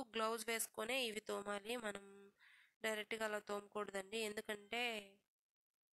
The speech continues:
నేను ఇప్పుడు Harpic కాదు కాబట్టి చేతిలోకి తీసుకున్నాను. చూసారా ఎంత నీట్‌గా వచ్చేసిందో,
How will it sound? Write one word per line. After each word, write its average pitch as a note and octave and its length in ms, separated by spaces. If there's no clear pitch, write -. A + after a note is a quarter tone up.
నేను A3 200
ఇప్పుడు G#3+ 200
Harpic G#3 380
కాదు G#3 280
కాబట్టి G#3 500
చేతిలోకి G#3+ 420
తీసుకున్నాను. G3 680
చూసారా A3+ 440
ఎంత G#3 280
నీట్‌గా G#3+ 600
వచ్చేసిందో, G3+ 680